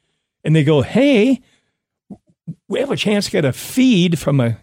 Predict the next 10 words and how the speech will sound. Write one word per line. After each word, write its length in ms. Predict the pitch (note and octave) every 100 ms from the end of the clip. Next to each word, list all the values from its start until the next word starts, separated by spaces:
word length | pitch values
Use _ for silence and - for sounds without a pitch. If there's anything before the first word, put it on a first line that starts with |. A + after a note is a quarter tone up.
| -
Canadian 720 | - C3+ F3 D#4 D#4+ A#3+ B2+
radio 400 | G#2+ G2 F#2+ F2
station 540 | - - - G2 - D3
because 320 | C3 D3 A#2+
up 140 | C3
there 200 | C3 E3+
the 100 | E3
rules 300 | A#2+ C#3 D#3 C3+
are 60 |
different. 480 | C#3+ A#3+ - A#2